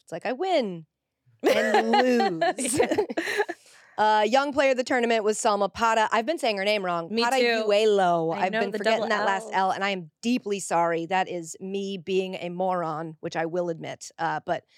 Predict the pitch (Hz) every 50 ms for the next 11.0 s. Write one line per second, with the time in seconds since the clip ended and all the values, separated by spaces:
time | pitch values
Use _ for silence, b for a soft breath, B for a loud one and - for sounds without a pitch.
0 | b b b b - 233 220 214 208 - 220 214 208 202 202 196 196 202 _ _
1 | _ _ - 185 185 190 190 190 185 180 175 190 190 202 208 214 185 180 175 147
2 | 143 143 139 160 170 - _ _ _ - - 175 175 - - - 185 156 139 131
3 | 127 - - _ _ _ _ - 151 156 147 139 131 165 156 - _ _ _ _
4 | _ - - 226 202 175 175 147 120 117 139 - - 254 202 - - 175 156 123
5 | - - - 214 240 262 302 311 294 269 233 - - - 202 156 - - - -
6 | 196 165 - - - - - - - - 190 185 156 127 - - _ _ _ _
7 | - 180 165 220 214 - 180 - - - - 185 196 190 190 180 202 202 214 -
8 | - - 208 180 - - - - 165 156 143 135 131 127 180 - _ _ - 202
9 | 190 190 180 - 190 175 165 165 160 156 - - - - - _ _ _ _ _
10 | _ _ _ _ _ _ _ _ _ - 175 185 190 185 180 175 165 160 165 170